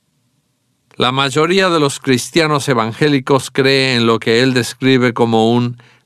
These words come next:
deísmo moral terapéutico. Que el deísmo sea moral implica que Dios quiere que seamos buenos, por lo que recompensa de alguna manera a los buenos y castiga también de alguna manera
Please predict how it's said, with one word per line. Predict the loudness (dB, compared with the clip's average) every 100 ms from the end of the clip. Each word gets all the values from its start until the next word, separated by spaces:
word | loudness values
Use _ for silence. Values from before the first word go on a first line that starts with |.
| -14
deísmo | -4 0 2 2 2 -2 -2 2 2 0
moral | -4 -2 0 0 -2 -6 -8
terapéutico. | -6 -4 -6 -4 -4 -4 -8 _ -20 _ -20 _ _ _ _ _ _ _ _ _ -2
Que | 0 2
el | 2
deísmo | 2 2 0 -2 -4
sea | -2 -2 -2
moral | -2 -2 0 -2 -6 -16 _ _ _ _ _
implica | -2 -2 0 -2 -2 -4
que | -4
Dios | -2 -2 -2 -2
quiere | 0 0
que | -2
seamos | -4 -4 -2 -4 -2
buenos, | 0 0 -4 -16 -20 _ -20 -20 _ _
por | 2 2
lo | 2
que | 0 -2
recompensa | -2 -2 -2 -2 -2 -2 -4 -8 -6
de | -6
alguna | -2 -2 0 0
manera | 0 0 2 2
a |
los | 0 -2
buenos | 0 0 0 -4 -6
y |
castiga | -4 -6 -2 -2 0 -2
también | -4 -2 -2 -2
de | -6
alguna | -6 -2 0
manera | 0 0 -2 -4